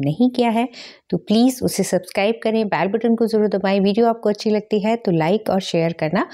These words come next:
बिल्कुल भी ना भूलें। आइए वीडियो शुरू करते हैं। बहुत सारे कमेंट्स आए हैं कि अर्जेंट मनी के लिए हम कौन सा नंबर चैंट करें।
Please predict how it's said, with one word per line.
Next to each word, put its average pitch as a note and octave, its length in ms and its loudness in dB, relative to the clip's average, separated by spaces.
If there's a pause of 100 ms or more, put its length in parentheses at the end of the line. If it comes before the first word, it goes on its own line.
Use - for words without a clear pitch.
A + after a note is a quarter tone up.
(320)
बिल्कुल F3+ 380 0
भी A#3 340 2
ना D#3+ 120 0
भूलें। C#3+ 320 -2 (440)
आइए A3+ 200 4
वीडियो A#3+ 260 2
शुरू G#3 260 0
करते C#3+ 340 -2
हैं। C#3+ 140 -2 (380)
बहुत G#3 380 0
सारे A#3 360 2
कमेंट्स F#3 520 -2
आए D#3+ 220 -2
हैं D#3 300 -2 (400)
कि - 220 0
अर्जेंट C#4+ 460 2 (120)
मनी G#3 400 2
के A#3 100 2
लिए F#3 260 2
हम A#3 320 2
कौन A#3+ 360 2
सा B3+ 200 0
नंबर F3 360 0
चैंट D#3 380 -2
करें। C3 340 -6